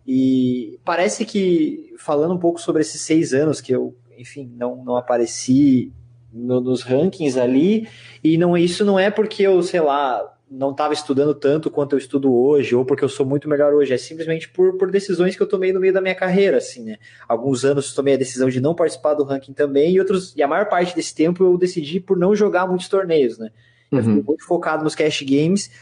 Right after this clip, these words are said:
Speaker 1: o que me deu uma bagagem grande pra, pra sustentar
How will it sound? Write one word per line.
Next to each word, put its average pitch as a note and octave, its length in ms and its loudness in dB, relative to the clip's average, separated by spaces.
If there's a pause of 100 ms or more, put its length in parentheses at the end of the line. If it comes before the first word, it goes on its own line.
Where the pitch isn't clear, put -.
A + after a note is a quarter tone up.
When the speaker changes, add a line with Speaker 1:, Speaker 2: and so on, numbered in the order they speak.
(120)
Speaker 1:
o D3+ 100 0
que - 140 -2
me F3+ 140 4
deu D3+ 180 2
uma F#3+ 80 0
bagagem E3+ 500 0
grande E3+ 560 2
pra, E3+ 340 0 (280)
pra D#3 180 0
sustentar D#3 840 -2